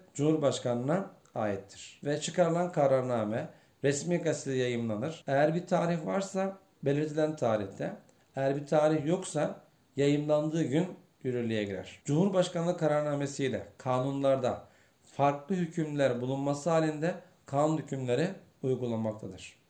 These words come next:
Bu kanunların üstünlüğü ifade eden bir durumdur. Bir de arkadaşlar, Türkiye Büyük Millet Meclisi aynı konuda kanun çıkarırsa Cumhurbaşkanlığı kararnamesi hükümsüz kalır. Yani bir konuda Cumhurbaşkanlığı kararnamesi yayımlanmıştır.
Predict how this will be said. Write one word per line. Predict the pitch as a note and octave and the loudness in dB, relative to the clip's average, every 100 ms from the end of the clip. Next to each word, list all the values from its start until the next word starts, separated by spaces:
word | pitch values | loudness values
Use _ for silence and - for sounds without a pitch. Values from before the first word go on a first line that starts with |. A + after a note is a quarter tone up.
| - | -4
Bu | E3+ G#3+ - - _ - | -2 -2 -6 -20 _ -6
kanunların | C#3 C3+ C#3+ D3 D3 D#3+ E3 | 0 2 2 -2 -2 -2 -2
üstünlüğü | - - C#3+ C#3+ | -6 -4 -2 0
ifade | C#3+ C#3 C3 B2 B2 | 0 0 0 2 0
eden | A#2+ | 0
bir | C#3+ F3 - | -2 -4 -6
durumdur. | B2 A2 G2+ G2 - | -4 -4 -4 -8 -10
Bir | G3 A3 | -4 0
de | D#3 | 0
arkadaşlar, | - - A#2+ - A2+ - _ _ _ _ | 0 -4 -6 -4 -6 -8 _ _ _ _
Türkiye | - F#3+ - F#3+ F3 | -2 -2 -2 -2 0
Büyük | F3 F3+ | 0 2
Millet | E3+ E3 | 0 0
Meclisi | D3 C3+ A#2+ A2+ A2+ - - | 0 -2 -2 -4 -6 -6 0
aynı | C#3+ F#3 F#3 F3 | 4 4 2 0
konuda | D#3+ C#3 B2+ A#2+ A#2+ | 0 0 0 0 0
kanun | C3+ C3 C3 | 0 0 -2
çıkarırsa | B2+ - C#3 F3+ F#3+ F3 F#3 - | -4 -2 0 -2 -4 -4 -4 -4
Cumhurbaşkanlığı | D3 F3 D#3+ C#3+ - B2+ B2 | 2 4 4 2 0 -4 -2
kararnamesi | D3+ D3+ C#3+ C#3 B2+ A#2+ - F#3+ F#3+ - - | 0 0 0 0 0 -2 -2 -4 -6 -14 -14
hükümsüz | C3 C#3+ A#2+ B2 A#2 | -8 -6 -6 -10 -8
kalır. | G#2+ F#2 - - _ - | -6 -6 -8 -16 _ -2
Yani | D#3+ C#3 F#2+ F#2+ - _ - | 2 2 0 -8 -14 _ 0
bir | D#3+ E3 | 2 4
konuda | D#3+ C#3 C3 C3+ | 0 0 0 0
Cumhurbaşkanlığı | A#2+ D3+ D#3 C3+ D3 C#3 C#3 | 0 0 0 -2 -4 -4 -4
kararnamesi | C3+ B2 B2 B2 C3 D#3+ | -2 0 0 -4 -6 -4
yayımlanmıştır. | D#3 D#3+ D#3 D#3 D#3 - F3 - | -2 -2 -2 -2 -4 -6 -8 -10